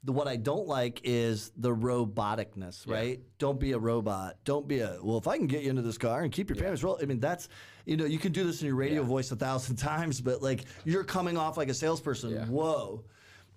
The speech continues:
Speaker 1: But if you can just talk to people like a normal human being, and so many people in the business don't do it. Dakota, you know that. Like,
Speaker 2: Yeah.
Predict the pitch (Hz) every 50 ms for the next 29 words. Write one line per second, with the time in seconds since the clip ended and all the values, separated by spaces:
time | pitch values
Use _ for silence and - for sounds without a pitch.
0 | - 131 143 185 180 - 175 156 165 202 208 247 220 175 160 139 - - 170 175
1 | 208 208 - 214 - 208 190 160 180 170 160 147 151 156 139 135 143 156 170 165
2 | 143 127 170 160 147 135 123 123 147 165 196 214 185 165 147 139 131 131 131 131
3 | 127 127 131 - - _ _ _ _ _ _ _ _ _ _ - - - 202 196
4 | 202 202 196 - 196 185 185 180 165 139 156 147 160 147 - 156 143 135 147 196
5 | 202 104 95 104 107 117 110 165 165 165 190 233 196 123 98 92 98 117 180 214
6 | - - 131 131 113 92 92